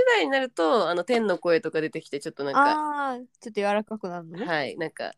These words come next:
Speaker 1: 情報番組系になってくんだけど、
Speaker 2: うんうん。
Speaker 1: なんか気づい-、なんかこう、あ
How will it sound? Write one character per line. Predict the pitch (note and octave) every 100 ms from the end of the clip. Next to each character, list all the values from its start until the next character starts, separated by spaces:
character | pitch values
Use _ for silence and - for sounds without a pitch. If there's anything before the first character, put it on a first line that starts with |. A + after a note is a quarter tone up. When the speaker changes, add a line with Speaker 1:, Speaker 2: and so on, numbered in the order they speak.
| _ _ _
Speaker 1:
情 | F3 E3+
報 | E3+
番 | E3+ E3+
組 | D#3+ D#3+
系 | E3+ D#3+
に |
な | D#3
っ | D#3
て | -
く | A#2+
ん |
だ | A#2+
け | - B2
ど、 | C#3 A#2 -
Speaker 2:
う | G#3
ん | F#3+ E3+ E3+ D#3+
う |
ん。 | F3+ _ _ - _
Speaker 1:
な | E4
ん |
か | C4+
気 | - C4
づ |
い-、 | D4+ G#4 - - -
な | -
ん |
か | -
こ | - E3
う、 | -
あ | C4